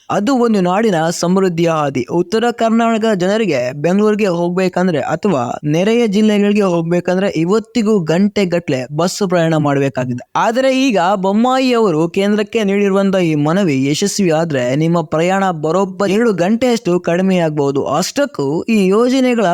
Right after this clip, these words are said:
ಸದ್ಯದ ಸ್ಥಿತಿ ಏನು, ವಿವರವಾಗಿ ನೋಡೋಣ. ವೀಕ್ಷಕರೇ, ಯಾವುದೇ ಒಂದು ದೊಡ್ಡ ಬದಲಾವಣೆ ಆಗ್ಬೇಕಂದ್ರೆ ಅದರ ಹಿಂದೆ ಒಂದು ಇತಿಹಾಸ ಇರುತ್ತೆ. ಈಗ ಈ ಗದಗ ಎಲುವಿಗಿ ರೈಲು ಮಾರ್ಗ ಬೇಡಿಕೆ ಇವತ್ತಿನದಲ್ಲ. ಸುಮಾರು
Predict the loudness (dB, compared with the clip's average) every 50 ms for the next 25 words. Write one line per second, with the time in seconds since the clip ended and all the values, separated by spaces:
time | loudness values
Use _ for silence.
0 | 0 -2 -2 -2 0 0 0 0 0 0 0 -2 -2 -2 -4 -2 0 0 0 2
1 | 2 2 2 2 0 -2 -4 -4 -4 -2 0 0 0 0 0 0 0 0 -2 -2
2 | 0 0 0 -2 -2 -4 -6 _ -4 -4 -2 -2 -2 -2 0 -2 -2 -2 -2 -2
3 | -2 0 0 0 0 0 0 0 0 2 2 2 0 0 0 0 -2 -2 -2 -2
4 | -2 0 0 0 0 2 2 2 2 0 0 0 0 0 0 0 0 2 2 2
5 | 0 0 0 0 0 0 2 2 2 2 2 2 0 0 0 0 0 0 0 0
6 | 0 0 0 0 0 0 0 0 0 -2 -4 -8 -14 -16 -18 -20 _ _ -2 0
7 | 0 0 0 0 0 0 0 0 0 0 0 0 0 0 0 0 0 0 0 0
8 | 0 0 0 0 0 0 0 0 0 0 2 2 2 2 0 0 0 0 0 0
9 | 0 0 -2 -2 0 0 0 0 0 0 -2 -2 0 0 0 -2 -2 -2 -2 -2
10 | -2 -2 -2 -2 -2 -4 -4 -6 -4 -2 0 2 2 2 0 0 0 -2 -4 -4